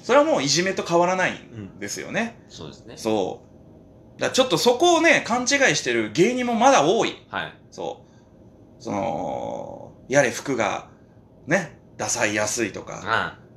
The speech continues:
Speaker 1: まあまあ、もちろん別にいいんだけど、それは。
Speaker 2: うん。
Speaker 1: それは、それぐらいだったら別にいいんだけどね。
Speaker 2: うん。
Speaker 1: なんか、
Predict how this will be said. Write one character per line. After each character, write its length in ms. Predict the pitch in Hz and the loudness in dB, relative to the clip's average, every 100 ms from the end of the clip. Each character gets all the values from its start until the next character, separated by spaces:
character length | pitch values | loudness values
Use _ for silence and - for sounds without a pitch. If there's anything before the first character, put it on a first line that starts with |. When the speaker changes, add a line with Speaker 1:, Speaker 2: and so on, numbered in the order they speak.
| - | -18
Speaker 1:
ま 160 | - 113 | -6 -2
あ 40 | |
ま 120 | 113 110 | 0 0
あ、 40 | |
も 120 | 110 | -2
ち 100 | 113 | -2
ろ 60 | 120 | -2
ん 40 | |
別 160 | 113 113 | -2 -2
に 100 | 117 | -2
い 20 | |
い 20 | 240 | 0
ん 40 | |
だ 80 | 151 | 0
け 100 | 95 | -2
ど、 60 | |
そ 120 | 101 101 | -4 -6
れ 100 | 92 | -4
は。 160 | 85 | -6
Speaker 2:
う 120 | 107 | -6
ん。 80 | 101 - | -10 -12
Speaker 1:
そ 120 | - | -10
れ 100 | 143 | -4
は、 80 | 135 | -4
そ 120 | 139 | 0
れ 80 | 147 | 2
ぐ 80 | 175 | 4
ら 80 | 247 | 2
い 40 | |
だ 80 | 214 | 2
っ 60 | - | -2
た 60 | |
ら 60 | 98 | -8
別 200 | 101 120 | -8 -8
に 100 | 135 | -8
い 40 | |
い 20 | |
ん 40 | 156 | -8
だ 80 | 107 | -10
け 100 | - | -12
ど 120 | 110 | -10
ね。 380 | 240 117 101 - - | -10 -10 -16 -18 -16
Speaker 2:
う 40 | 107 | -10
ん。 20 | |
Speaker 1:
な 80 | 104 | -8
ん 40 | |
か、 260 | - - | -6 -8